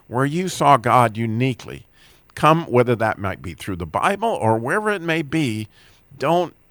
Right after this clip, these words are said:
don't miss this verse that you can <laughs> tell your story before kings and not be ashamed. The other thing I also wanna highlight,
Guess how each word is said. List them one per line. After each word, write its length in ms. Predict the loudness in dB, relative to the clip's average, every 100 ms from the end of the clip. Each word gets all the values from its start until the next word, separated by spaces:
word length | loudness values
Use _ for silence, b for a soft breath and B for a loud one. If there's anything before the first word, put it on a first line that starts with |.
| -12
don't 320 | -6 -6 -2
miss 220 | -4 -2
this 160 | -4 -6
verse 260 | -2 -2
that 200 | -2 -8
you 400 | -6 -2 0 0
can 540 | -2 -10 -10 -6 -4 -6
<laughs> 80 | -6
tell 400 | 4 8 8 6
your 260 | 0 -2
story 520 | -4 -4 -2 -2 -4 -8 B B
before 360 | -10 -6 -6
kings 600 | -6 -6 -8 -6 -10 -14 _ b b b
and 360 | -6 0 0 0
not 240 | -2 -2
be 120 | -6
ashamed. 580 | -6 -6 -6 -6 -10 -14 _ b b b _ -16
The 180 | -8
other 200 | -4 -2
thing 280 | -2 -2 -2
I 120 | 0
also 360 | 2 2 0 -4
wanna 240 | -2 -2
highlight, 840 | -2 0 0 2 0 -2 -6 -16